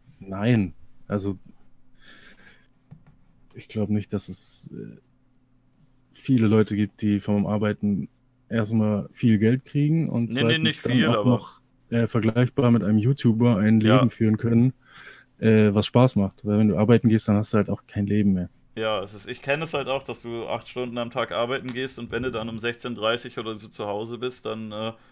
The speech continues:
Speaker 2: ist der Tag eigentlich auch gelaufen und du hast gar keinen Bock mehr, die Sachen zu machen, die man sonst eigentlich nachmittags noch machen könnte, ne?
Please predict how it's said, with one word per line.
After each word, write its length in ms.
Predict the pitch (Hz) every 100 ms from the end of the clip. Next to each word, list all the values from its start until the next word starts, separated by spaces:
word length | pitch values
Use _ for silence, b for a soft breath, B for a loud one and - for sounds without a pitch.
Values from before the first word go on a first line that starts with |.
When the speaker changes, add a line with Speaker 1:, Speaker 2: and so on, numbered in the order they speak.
| b b
Speaker 2:
ist 80 | -
der 80 | 123
Tag 280 | 123 127 117
eigentlich 260 | 127 123
auch 140 | 131 -
gelaufen 360 | 117 127 131
und 60 | 123
du 100 | 110
hast 140 | 127 -
gar 100 | 113
keinen 220 | 113 110
Bock 200 | 127 -
mehr, 100 | 110
die 100 | 104
Sachen 260 | 110 113 110
zu 120 | 110
machen, 240 | 110 113
die 80 | 107
man 160 | 107 107
sonst 260 | 110 110
eigentlich 240 | 95 104 98
nachmittags 440 | 107 107 110 -
noch 100 | 107
machen 260 | 107 113 104
könnte, 320 | 101 98 95
ne? 160 | 101